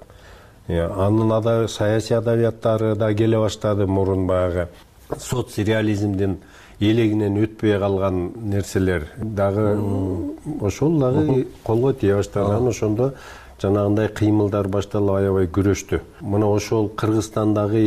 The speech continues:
Speaker 1: эгемендүүлүктүн, э, башаты, мына ошо, мына азыр дагы көзү тирүүлөр,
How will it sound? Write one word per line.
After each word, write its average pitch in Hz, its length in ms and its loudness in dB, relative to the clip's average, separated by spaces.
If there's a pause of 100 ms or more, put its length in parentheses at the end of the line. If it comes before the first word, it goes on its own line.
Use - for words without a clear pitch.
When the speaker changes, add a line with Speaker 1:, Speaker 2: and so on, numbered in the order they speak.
Speaker 1:
эгемендүүлүктүн, 104 1200 0
э, 98 120 0
башаты, 104 840 0
мына 92 200 0
ошо, 92 400 -2 (100)
мына 92 260 0
азыр 95 240 0
дагы 95 260 0
көзү 92 360 0
тирүүлөр, 98 460 0